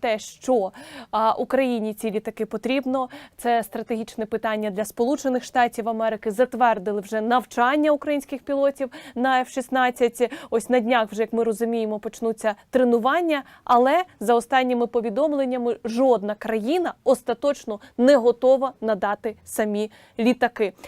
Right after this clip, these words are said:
Лише Ні-, Нідерланди і ці тільки в середині двадцять четвертого року. Тобто,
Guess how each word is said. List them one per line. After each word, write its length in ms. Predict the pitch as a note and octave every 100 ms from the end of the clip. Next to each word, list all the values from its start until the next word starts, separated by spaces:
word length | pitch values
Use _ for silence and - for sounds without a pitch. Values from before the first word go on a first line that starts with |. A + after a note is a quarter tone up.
| -
Лише 260 | B3 C4
Ні-, 180 | A3+ A#3+ -
Нідерланди 680 | B3+ A3+ A#3+ C4 E4+ D4
і 160 | B3 A3
ці 320 | - B3+ D#4
тільки 320 | - B3+ B3+
в 40 | -
середині 440 | - G#3 G#3+ B3+
двадцять 400 | G3 A#3 A#3 A3+
четвертого 460 | G#3+ - A3 - A3+
року. 280 | G3 G3 G3+
Тобто, 320 | - -